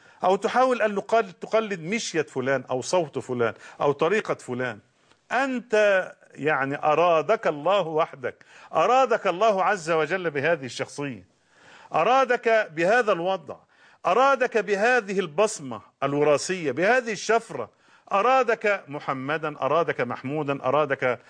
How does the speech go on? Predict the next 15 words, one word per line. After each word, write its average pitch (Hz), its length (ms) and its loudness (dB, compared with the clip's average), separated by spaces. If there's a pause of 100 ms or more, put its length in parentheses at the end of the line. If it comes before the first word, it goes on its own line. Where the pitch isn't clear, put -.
(240)
عبد 131 220 -4
السميع، 139 580 -2
أرادك 143 500 0
فلان، 143 500 -2
أرادك 143 400 0
علان، 131 500 -2 (340)
أرادك. 190 500 0
أنت 202 240 -4
متفرد، 190 800 -2 (600)
أنت 233 300 -2
ستعرض، 185 720 0 (240)
"كلهم 208 460 0
آتيه 208 540 0
يوم 226 260 2
القيامة 202 680 0